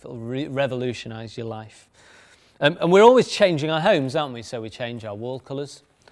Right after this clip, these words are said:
and we change our houses, um, our gardens, our fridges, uh, whatever.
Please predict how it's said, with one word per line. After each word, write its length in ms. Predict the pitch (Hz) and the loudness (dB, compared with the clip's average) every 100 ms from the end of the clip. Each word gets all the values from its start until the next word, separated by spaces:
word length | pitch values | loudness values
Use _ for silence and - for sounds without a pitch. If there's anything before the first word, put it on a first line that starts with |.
| _ | _
and 100 | 127 | -18
we 60 | 117 | -12
change 400 | - 110 110 - | -8 -8 -8 -12
our 180 | 113 107 | -12 -10
houses, 760 | 117 139 131 147 143 131 - | -6 -6 -2 0 0 -2 -8
um, 160 | 127 110 | -12 -14
our 160 | 110 | -18
gardens, 720 | 110 135 135 135 135 131 131 117 | -12 -8 -6 -6 -6 -8 -10 -10
our 140 | 107 | -14
fridges, 720 | _ 147 151 - 156 143 - _ - - - _ _ _ _ | _ -4 -4 -2 -2 -4 -10 _ -20 -20 -20 _ _ _ _
uh, 260 | 127 113 117 | -12 -12 -12
whatever. 500 | - 120 107 104 | -12 -10 -8 -10